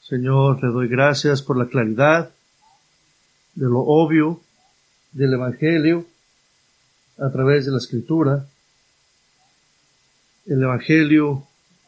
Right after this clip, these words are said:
es el poder de Dios para salvación y es a través del Evangelio que nosotros somos salvos. Y es la palabra de Dios que nos lleva a la verdad.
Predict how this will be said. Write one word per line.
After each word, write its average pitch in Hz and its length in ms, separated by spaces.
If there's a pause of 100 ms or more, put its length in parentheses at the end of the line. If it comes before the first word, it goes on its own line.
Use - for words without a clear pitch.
es 147 340
el 135 140
poder 139 680 (180)
de 131 140
Dios 143 400
para 127 180
salvación 135 720
y 139 40
es 143 140
a 143 80
través 139 520
del 131 140
Evangelio 127 680 (360)
que 139 120
nosotros 135 420
somos 139 320
salvos. 123 640 (2250)
Y 127 140
es 135 80
la 131 140
palabra 135 300
de 131 80
Dios 143 220
que - 60
nos 120 180
lleva 135 220
a - 20
la 123 120
verdad. 110 480